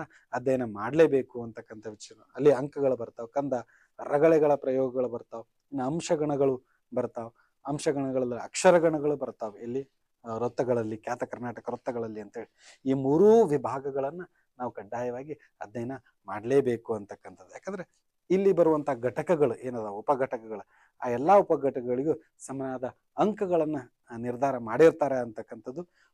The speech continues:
ಒಂದು ವರ್ಷ ಒಂದಕ್ಕೆ ಹೆಚ್ಚು ಕೊಟ್ಟಿರ್ಬೋದು, ಒಂದಕ್ಕೆ ಕಡಿಮೆ ಪ್ರಾತಿನಿಧ್ಯ ಕೊಟ್ಟಿರಬಹುದು.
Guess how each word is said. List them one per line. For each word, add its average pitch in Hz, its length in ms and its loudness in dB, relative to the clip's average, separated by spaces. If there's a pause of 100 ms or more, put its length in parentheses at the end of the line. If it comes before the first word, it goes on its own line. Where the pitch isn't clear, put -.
ಒಂದು 170 200 0
ವರ್ಷ 185 200 2
ಒಂದಕ್ಕೆ 175 420 0
ಹೆಚ್ಚು 143 340 -6
ಕೊಟ್ಟಿರ್ಬೋದು, 190 680 -2
ಒಂದಕ್ಕೆ 156 420 -6 (140)
ಕಡಿಮೆ 165 280 4 (280)
ಪ್ರಾತಿನಿಧ್ಯ 143 440 -2
ಕೊಟ್ಟಿರಬಹುದು. 139 600 -4